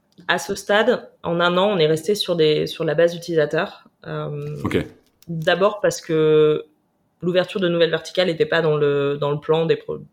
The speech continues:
Speaker 1: des, des mois, euh, à venir. Donc, il n'y avait pas vraiment d'intérêt à aller là-dessus. Euh, même si on aurait pu, euh, tester des trucs, mais ça n'a pas été, euh, ça n'a pas été l'objet.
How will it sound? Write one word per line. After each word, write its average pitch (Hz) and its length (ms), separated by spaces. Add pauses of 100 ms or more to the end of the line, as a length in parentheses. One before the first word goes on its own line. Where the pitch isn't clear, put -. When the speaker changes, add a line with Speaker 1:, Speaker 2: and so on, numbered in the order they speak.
(280)
Speaker 1:
des, 156 340
des 151 200
mois, 156 420
euh, 139 220 (400)
à - 100
venir. 156 400
Donc, - 180
il - 20
n'y 139 40
avait 139 60
pas 156 100
vraiment 156 240
d'intérêt 156 340
à 156 40
aller 143 120
là-dessus. 143 400 (680)
Euh, 139 260 (220)
même 156 160
si 156 120
on 147 60
aurait 139 140
pu, 143 160
euh, 139 140
tester 135 240
des 143 120
trucs, 165 260
mais 143 100
ça - 120
n'a 135 40
pas 143 80
été, 147 300
euh, 135 240
ça - 100
n'a - 80
pas 147 80
été 147 180
l'objet. 143 360